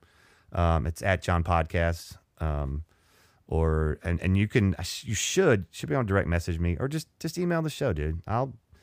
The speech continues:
I'll do anything, man. You know, whatever you can do. The one thing that I'm gonna give you kudos on, and I'm gonna say that you're doing right, right now, is the fact that you are quitting, uh, in your, at the age you are. Um,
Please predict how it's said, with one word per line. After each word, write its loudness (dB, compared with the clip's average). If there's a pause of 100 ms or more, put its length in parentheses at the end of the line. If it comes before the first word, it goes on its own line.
(600)
I'll 0
do 6
anything, 6
man. 2 (140)
You 0
know, 2
whatever 2
you 2
can 4
do. -4 (180)
The 2
one 6
thing 4 (880)
that 0
I'm 4
gonna 2
give 4
you 2
kudos 2
on, -6
and -2
I'm 2
gonna 0
say -4
that -6
you're -4
doing -2
right, 0
right -2
now, 0 (280)
is 0
the 2
fact 2
that -4
you 0
are -2 (380)
quitting, 0 (640)
uh, 0
in 2
your, 4
at 0
the 2
age 0
you 0
are. -2 (500)
Um, -4